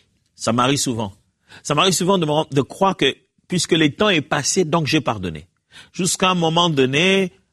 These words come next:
un élément ramène l'événement ou la chose qui m'avait fait mal. Et là, je ressens la douleur et je découvre que, oh non, est-ce que j'avais vraiment pardonné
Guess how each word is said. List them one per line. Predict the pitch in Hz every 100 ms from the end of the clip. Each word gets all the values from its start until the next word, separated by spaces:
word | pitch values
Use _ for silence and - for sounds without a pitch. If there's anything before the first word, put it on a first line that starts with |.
| _ -
un | 196 202
élément | 175 143 147 160 143
ramène | 113 107 110 156 185 208 220 220 202
l'événement | 175 151 135 151 147 175
ou | 185
la | 135
chose | - 190 190 -
qui | -
m'avait | 117 113
fait | - 127
mal. | 110 120 170 _ _ _ - - _ _ _ _ -
Et | 139
là, | 139 170 202 208 185
je | 123
ressens | 127 139 - 185
la | 165
douleur | 135 120 120 139 -
et |
je | 170 147
découvre | 135 139 180 120
que, | 107 - - _ _ -
oh | 180
non, | 147 170 202 143 76 - _ _ _ _ _ _ _ _ _ _ _ _ _ _ _ -
est-ce | 135 -
que | -
j'avais | 185 120
vraiment | 110 104 143 160 170
pardonné | 151 127 117 120 170